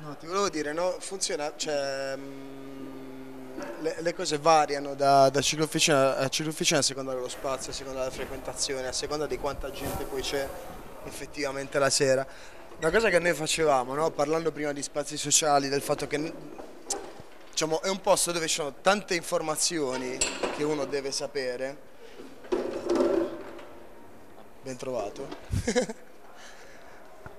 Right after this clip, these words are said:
Che uno deve sapere e non tutti le sanno.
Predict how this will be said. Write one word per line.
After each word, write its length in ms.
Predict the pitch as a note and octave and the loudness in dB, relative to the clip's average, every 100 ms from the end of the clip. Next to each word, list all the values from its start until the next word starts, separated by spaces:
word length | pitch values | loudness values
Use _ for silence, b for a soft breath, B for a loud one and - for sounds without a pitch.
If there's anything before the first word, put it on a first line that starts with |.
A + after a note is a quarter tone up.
| - - | -16 -14
Che 120 | - | -4
uno 160 | D#3+ D3 | 0 2
deve 200 | C3+ D3+ | 4 4
sapere 440 | F#3 F3+ D#3+ D3+ A3 | 4 4 4 4 2
e 100 | A3 | 2
non 320 | A3 G#3+ G3 | 2 0 -2
tutti 320 | F#3+ - D#3+ | -8 -8 -4
le 100 | C#3 | -2
sanno. 540 | - C3 A#2 A#2 B2 | 0 -2 -4 -6 -8